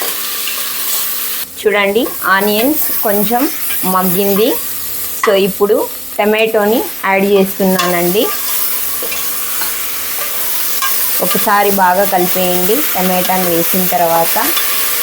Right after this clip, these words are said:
చూడండి, టమాటో కూడా కొంచెం మగ్గిపోయింది. ఇప్పుడు ఇందులోకి అల్లం వెల్లుల్లి పేస్ట్ యాడ్ చేస్తున్నానండి. నేనైతే వన్ అండ్ హాఫ్ టేబుల్ స్పూన్ అల్లం వెల్లుల్లి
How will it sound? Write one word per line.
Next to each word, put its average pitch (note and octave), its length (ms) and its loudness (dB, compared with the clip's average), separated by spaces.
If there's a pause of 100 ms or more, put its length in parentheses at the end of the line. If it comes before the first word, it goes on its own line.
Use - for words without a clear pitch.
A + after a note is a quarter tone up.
(2250)
చూడండి, F#3+ 380 2 (160)
టమాటో G3+ 380 2 (100)
కూడా F#3 140 4 (240)
కొంచెం F#3+ 280 0 (380)
మగ్గిపోయింది. F#3 640 2 (440)
ఇప్పుడు G3 240 4 (440)
ఇందులోకి F#3+ 400 4 (300)
అల్లం G3+ 280 6
వెల్లుల్లి F#3+ 360 4
పేస్ట్ F3 260 -2 (240)
యాడ్ F3+ 180 2
చేస్తున్నానండి. F3 680 2 (460)
నేనైతే G3 380 2 (220)
వన్ F#3 180 4
అండ్ G3 120 4
హాఫ్ G3 200 -6
టేబుల్ F3+ 300 2
స్పూన్ C4 200 2 (540)
అల్లం G3 240 6
వెల్లుల్లి F3+ 320 2